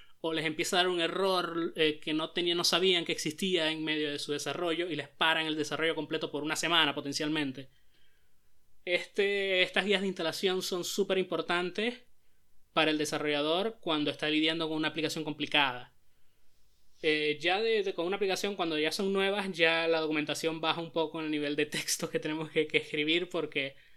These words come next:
ya son, como digo, son mucho más fáciles de, de, de instalar. Si usamos Docker, si usamos muchas otras herramientas que tenemos,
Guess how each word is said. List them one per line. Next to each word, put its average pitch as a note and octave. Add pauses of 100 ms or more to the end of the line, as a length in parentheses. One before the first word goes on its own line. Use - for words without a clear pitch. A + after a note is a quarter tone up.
(340)
ya D3+
son, D#3+
como D3+
digo, D3
son D3
mucho D3+
más D3+
fáciles D3
de, C#3
de, C#3
de C#3+
instalar. D3+
Si D#3
usamos C#3
Docker, D#3
si -
usamos D#3
muchas D#3+
otras D#3
herramientas D#3
que E3
tenemos, D#3+